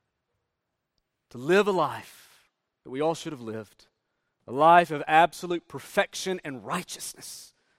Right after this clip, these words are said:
And yet, he gave himself upon a cross to shed his blood. He shed his blood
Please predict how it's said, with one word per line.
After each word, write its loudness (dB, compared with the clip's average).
And -4
yet, 8
he -6
gave 8
himself 0
upon 0
a 2
cross 6
to -10
shed 2
his -2
blood. 10
He -12
shed 6
his -4
blood 4